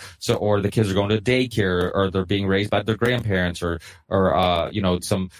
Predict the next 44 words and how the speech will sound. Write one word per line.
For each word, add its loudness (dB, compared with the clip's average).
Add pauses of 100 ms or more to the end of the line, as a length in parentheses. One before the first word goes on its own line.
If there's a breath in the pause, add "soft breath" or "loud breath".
(140 loud breath)
they -2
get -2
sent 2
off 0
to -4
some 0
camp -2
or 2
whatever 0
it -2
may 2
be. -2
So 0
it's -2
like -2
the 0
influences -2 (480 loud breath)
of 0
the 0
parents 2
on 0
the -6
children -2 (380 soft breath)
are 2
minimal, -2
you 2
know, 0
so 0
who's 2
influencing -2
them? -4
And -2
that's -2
like 0
the 0
sy-, -2
the 0
system -2
we 0
designed, -2
you 0
know, 2
the -4
system -2